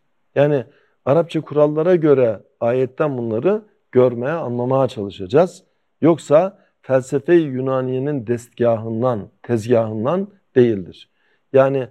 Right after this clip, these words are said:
ayetin o harika manalarını Yunan felsefesinden destek alarak, oraya dayandırarak açıklamak doğru değil.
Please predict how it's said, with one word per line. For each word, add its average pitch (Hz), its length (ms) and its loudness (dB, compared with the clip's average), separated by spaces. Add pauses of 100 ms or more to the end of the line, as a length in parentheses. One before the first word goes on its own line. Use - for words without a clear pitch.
(280)
ayetin 131 720 0 (420)
o 131 500 2
harika 127 500 -2
manalarını 117 880 -2 (280)
Yunan 143 280 0
felsefesinden 123 800 -6
destek 113 380 -2
alarak, 120 500 -2 (440)
oraya 135 360 4
dayandırarak 123 880 -4 (120)
açıklamak 123 720 -4 (320)
doğru 127 520 0 (140)
değil. 104 400 -4